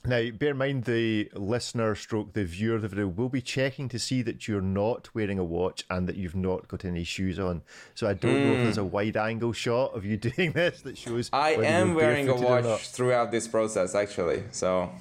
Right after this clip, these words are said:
Speaker 1: Uh, s-,
Speaker 2: mm-hmm.
Speaker 1: so it turns out you were fibbing. Anyway,
Speaker 2: Yeah.
Speaker 1: Ariel, <laughs> what, what's coming from you this week?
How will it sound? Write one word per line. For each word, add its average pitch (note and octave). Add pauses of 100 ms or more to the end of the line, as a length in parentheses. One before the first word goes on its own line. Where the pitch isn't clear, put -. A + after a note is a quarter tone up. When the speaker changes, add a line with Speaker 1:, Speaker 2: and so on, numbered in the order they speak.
(200)
Speaker 1:
Uh, B2+
s-, A#2
Speaker 2:
mm-hmm. B2
Speaker 1:
so G#2+
it - (380)
turns B2
out A2+ (160)
you F2+
were F#2
fibbing. D#2+ (460)
Anyway, A2
Speaker 2:
Yeah. C3+
Speaker 1:
Ariel, D3
<laughs> -
what, F3+ (220)
what's D3
coming D3
from B2+
you B2
this B2+
week? C3